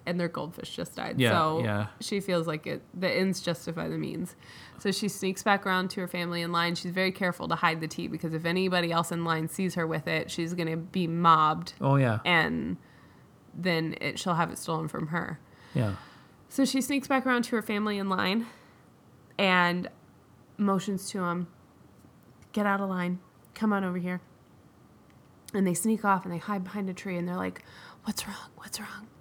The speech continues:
Speaker 1: Did you find a bathroom?" Because she has pee accidents sometimes and they're, like, really worried 'cause they didn't bring an extra outfit.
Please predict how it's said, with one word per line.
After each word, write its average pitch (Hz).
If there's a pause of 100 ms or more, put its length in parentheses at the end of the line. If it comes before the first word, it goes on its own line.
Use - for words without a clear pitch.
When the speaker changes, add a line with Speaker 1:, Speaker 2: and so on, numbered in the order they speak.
(300)
Speaker 1:
Did -
you 202
find -
a -
bathroom?" 208 (400)
Because 175
she 190
has 170 (100)
pee 190
accidents 165
sometimes 160
and 170
they're, 160
like, 165
really 160
worried 160
'cause 175
they 170
didn't 165
bring 160
an 165
extra -
outfit. -